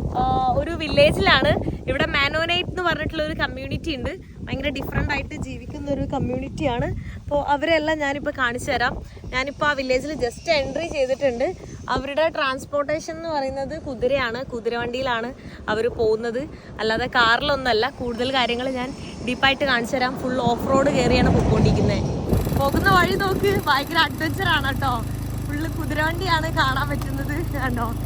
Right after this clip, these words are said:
അവര് ഈ വെയിലത്ത് കുതിരയിലാണ് പോകുന്നത്. ഒരു, ആ, ഇതൊന്നും ലേസിയോ ഇതൊന്നും ഇല്ല, അവരുടെ മേലൊക്കെ ചെളിയായിട്ടാണ് ഇരിക്കുന്നത്. കാണാൻ കമ്മ്യൂണിറ്റിയിലെ ആൾക്കാര്. അപ്പൊ പോകുന്ന വഴി ഇതേ പൊടിയാണ്.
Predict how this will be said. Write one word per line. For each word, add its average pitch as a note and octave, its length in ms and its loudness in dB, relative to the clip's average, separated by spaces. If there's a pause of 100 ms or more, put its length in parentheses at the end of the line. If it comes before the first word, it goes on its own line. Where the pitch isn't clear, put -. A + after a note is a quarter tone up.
(240)
അവര് B3+ 200 0
ഈ D#4+ 60 -2
വെയിലത്ത് D4 800 -2
കുതിരയിലാണ് C#4 580 2 (100)
പോകുന്നത്. C4 380 0 (100)
ഒരു, - 240 0 (560)
ആ, A3+ 300 2 (260)
ഇതൊന്നും C#4+ 300 6
ലേസിയോ C4 600 4
ഇതൊന്നും C#4 320 2
ഇല്ല, C4+ 140 4
അവരുടെ B3+ 240 4
മേലൊക്കെ - 400 6
ചെളിയായിട്ടാണ് B3 640 4
ഇരിക്കുന്നത്. - 480 6 (420)
കാണാൻ C#4 260 8
കമ്മ്യൂണിറ്റിയിലെ - 640 8
ആൾക്കാര്. - 480 6 (460)
അപ്പൊ - 280 4
പോകുന്ന C#4 240 2
വഴി D4 200 4
ഇതേ D4 220 4
പൊടിയാണ്. D4+ 720 4